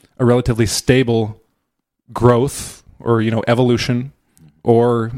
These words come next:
um, or devolution. You know, we should be, you know, getting successively dumber and, and, uh, less evolved.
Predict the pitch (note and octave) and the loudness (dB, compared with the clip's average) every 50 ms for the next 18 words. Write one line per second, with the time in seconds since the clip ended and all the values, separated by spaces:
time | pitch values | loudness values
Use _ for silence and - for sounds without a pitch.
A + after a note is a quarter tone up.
0 | - _ _ - - A2 G#2+ G#2+ A2 A2+ A2+ A2+ G#2+ - - - - A#2 D3 D#3 | -14 _ _ -6 -4 -2 -2 0 -2 -2 -2 -4 -6 -8 -6 -2 0 0 0 0
1 | C#3 B2 A2+ C#3 E3 F3 D3 A#2+ A2 G2+ - A2 G#2 G#2 G#2 A2+ C3+ D3 B2 G2 | -2 -2 0 0 0 0 0 0 -2 -2 -4 -4 -4 -2 -2 0 0 -2 -4 -6
2 | - B2 A2 - - A#2 A2 A2+ G#2+ F#2+ G2+ A#2 - _ _ _ _ - A#2 - | -6 -6 -4 -4 -4 -4 -4 -6 -8 -8 -10 -14 -16 _ _ _ _ -14 -14 -14
3 | - - - - - A#2+ A2+ A#2 A2 G#2+ G2 - - - - - _ _ _ _ | -14 -16 -10 -6 -4 -2 -2 0 -2 -4 -6 -8 -16 -20 -20 -20 _ _ _ _
4 | _ _ _ _ _ _ _ _ _ _ _ - - - - C3+ - - C#3+ C3 | _ _ _ _ _ _ _ _ _ _ _ -10 -8 -6 -6 -4 -4 -2 -2 -2
5 | - D#3 A#2+ B2 A#2+ A#2 A2+ A2 G#2+ G2+ B2 B2 B2+ C3 C3 C#3 C3+ A#2+ A2+ A2 | -4 -4 -4 -2 -2 -2 -2 -2 0 2 2 2 2 2 0 0 0 -2 -2 -2
6 | G#2 - - - - _ - A#2 A2+ A2 A2 A2 G#2+ A2 G#2+ G#2+ G#2+ - - - | -4 -6 -10 -18 -14 _ -2 0 0 0 0 0 0 -2 -2 -2 -4 -6 -10 -18
7 | - - - _ _ _ - - C#3+ D#3 - D3 A2+ A2 G#2+ A#2+ C#3+ - - | -20 -20 -20 _ _ _ -4 -2 -2 0 0 0 0 2 2 2 0 -2 -8